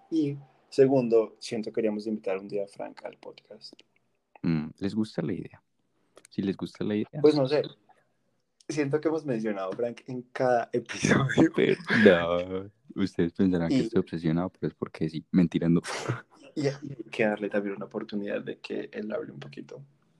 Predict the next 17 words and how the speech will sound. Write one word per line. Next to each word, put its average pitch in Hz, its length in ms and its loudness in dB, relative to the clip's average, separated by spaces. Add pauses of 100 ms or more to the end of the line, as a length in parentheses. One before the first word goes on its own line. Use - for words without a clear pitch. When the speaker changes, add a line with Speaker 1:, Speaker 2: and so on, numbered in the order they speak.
(200)
Speaker 2:
Hay 80 140 -2
que - 180 -6
ver, 87 220 -2 (180)
aunque 101 400 -2 (280)
Frank 113 260 -6
es - 180 -12 (180)
muy 92 500 -4
penoso. - 500 -12 (960)
Es - 180 -6 (340)
probablemente 117 680 -2
Speaker 1:
Bueno, - 240 -20
Speaker 2:
el 95 120 -4 (140)
doble 87 360 -2 (180)
más 98 220 -2
penoso 92 300 -6
que - 160 -18
yo. - 60 -14